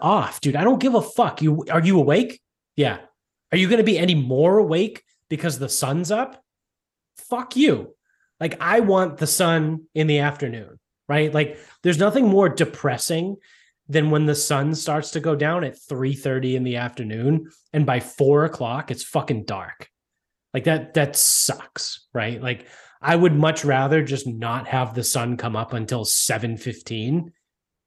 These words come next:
and get sun until at least five, right? Like, so also, we're not, um,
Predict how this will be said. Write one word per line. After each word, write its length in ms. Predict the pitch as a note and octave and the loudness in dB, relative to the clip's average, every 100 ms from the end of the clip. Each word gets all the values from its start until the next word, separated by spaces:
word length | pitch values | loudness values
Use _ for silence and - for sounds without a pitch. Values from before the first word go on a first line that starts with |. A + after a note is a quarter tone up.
| _ _ - | _ _ -6
and 240 | D3+ C#3 - | 0 0 0
get 180 | C#3 | -2
sun 280 | - D#3 B2+ | 0 0 0
until 340 | B2 A#2+ B2 A#2 | -2 -4 -6 -4
at 220 | B2 C3+ | -4 -2
least 420 | C3+ D3+ D3+ - | 0 0 0 -4
five, 600 | - A#2 G2 - - - _ | -10 -10 -10 -16 -20 -20 _
right? 420 | A#2 G#2 A#2+ - - _ _ | -8 -6 -8 -14 -20 _ _
Like, 280 | B2+ A#2+ - - - - _ _ _ - | -4 -4 -6 -14 -12 -14 _ _ _ 0
so 500 | D#3 C#3+ B2+ - - _ _ _ _ - - - _ _ _ _ _ _ _ _ _ _ _ _ - F#3 | 4 4 2 -4 -16 _ _ _ _ -20 -20 -20 _ _ _ _ _ _ _ _ _ _ _ _ -18 -14
also, 720 | - F3 F3+ E3 C3+ A#2+ A#2+ - _ _ _ _ - | -2 2 2 4 2 2 -4 -10 _ _ _ _ -2
we're 200 | C#3 C#3+ | 2 4
not, 380 | C#3+ C#3+ C#3+ D3 | 4 2 0 0
um, 500 | C3+ B2 A#2 A2 G#2+ | 0 0 -4 -8 -14